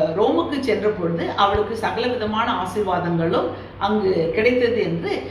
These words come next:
ரோமர் பதினாறாம் அதிகாரம் ஒன்றாம், இரண்டாம் வசனத்திலே நாம் வாசிக்கிறோம். பெபேயாள் ஒருவேளை மிகவும், அ, செல்வம் பொறிந்தவளாக இருந்திருக்கலாம், வசதி வாய்ப்புள்ளவளாக இருந்திருக்கலாம்.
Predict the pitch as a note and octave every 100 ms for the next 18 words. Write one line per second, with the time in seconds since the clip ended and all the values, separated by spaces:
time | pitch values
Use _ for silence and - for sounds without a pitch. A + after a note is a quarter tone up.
0 | - - A3 C#4+ D#4 E4+ - F#3+ A3 C4
1 | C4+ G#3+ F#3 F3 E3 E3 E3+ D#3+ F3+ G#3
2 | B3 C#4 C#4+ C4 F#3 G3+ G3 F3+ E3+ E3+
3 | E3+ F3+ E4+ B3 D#3 D3+ D#3+ E3 D3 C#3+
4 | C3+ - - - - - - - D#4+ F#4+
5 | A#4 G4+ - - - - - G#3+ B3 C4+
6 | A#3+ - - - - - A3+ C4 B3+ B3+
7 | A3 G3 F#3+ F3+ F3 F3 A3+ B3 B3+ A3
8 | G3 F#3+ F#3 F#3 F#3 E3+ E3 E3 F3 F3
9 | F3 - - G3 G#3 B3+ D#4 A3 G#3 G3
10 | F3+ E3+ D#3+ A3 F#3+ E3+ E3+ D#3+ D#3+ D3+